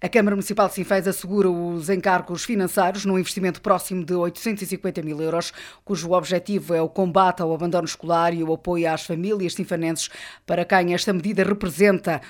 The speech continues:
uma significativa poupança, referiu a autarquia.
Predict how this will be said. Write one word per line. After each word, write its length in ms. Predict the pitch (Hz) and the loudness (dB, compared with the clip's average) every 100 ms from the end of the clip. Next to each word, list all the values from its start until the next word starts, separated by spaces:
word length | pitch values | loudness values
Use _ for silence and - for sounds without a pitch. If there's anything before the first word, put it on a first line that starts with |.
| - | -10
uma 240 | 160 175 175 | -4 0 0
significativa 1200 | - 285 220 208 - 208 202 208 175 160 151 170 | 2 0 0 -2 -2 -4 -4 -6 -6 -6 -2 -2
poupança, 600 | - 180 180 165 147 165 | -2 0 0 0 -2 -6
referiu 460 | 160 - 151 151 131 _ | -6 -8 -8 -8 -10 _
a 560 | 170 165 147 - - 220 | -8 -6 -6 -8 -2 -2
autarquia. 560 | 208 165 - 127 90 | -2 -6 -12 -14 -14